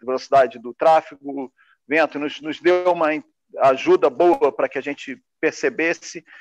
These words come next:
que o nosso stand-by, é, spe-, speed indication do stand-by era confiável,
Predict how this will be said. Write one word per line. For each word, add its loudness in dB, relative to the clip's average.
que -4
o 0
nosso 2
stand-by, 2
é, 0
spe-, -2
speed -2
indication -4
do -6
stand-by 2
era 4
confiável, 2